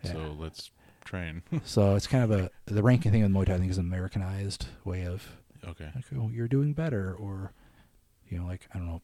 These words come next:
Speaker 1: hopefully places don't charge for belts like Taekwondo and that stuff does, but, you know, like,
Speaker 2: Mm-hmm.
Speaker 1: um,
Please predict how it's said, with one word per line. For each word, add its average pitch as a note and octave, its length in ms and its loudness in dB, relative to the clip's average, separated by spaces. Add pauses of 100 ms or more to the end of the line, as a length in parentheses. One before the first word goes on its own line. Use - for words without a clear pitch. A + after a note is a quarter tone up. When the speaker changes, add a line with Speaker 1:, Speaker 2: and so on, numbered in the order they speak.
(100)
Speaker 1:
hopefully F#2 240 -8
places E2 380 -8
don't E2+ 180 -4
charge F2 480 -6
for - 160 -8
belts E2+ 460 -6
like F#2+ 120 -10
Taekwondo F2 420 -8
and F2 100 -8
that F2 100 -10
stuff - 180 -10
does, G2+ 280 -8
but, A2+ 200 -8
you G#2 60 2
know, F#2+ 260 0
like, A2 320 -8
Speaker 2:
Mm-hmm. - 840 -8
Speaker 1:
um, F2+ 440 4